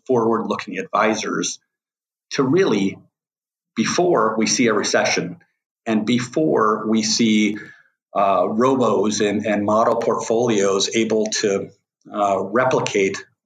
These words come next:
what advisors do for a living, I think there's a massive opportunity to really step up communications. And, and, uh, that's what we're spending a lot of time talking to the market about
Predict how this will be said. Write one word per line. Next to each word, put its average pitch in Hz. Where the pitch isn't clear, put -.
what 107
advisors 104
do 110
for 87
a 87
living, 90
I 170
think 202
there's -
a -
massive 120
opportunity 104
to 101
really 104
step -
up 98
communications. 95
And, 87
and, 90
uh, 90
that's 107
what 90
we're 98
spending 98
a 90
lot 87
of 85
time 87
talking 90
to -
the -
market 87
about 82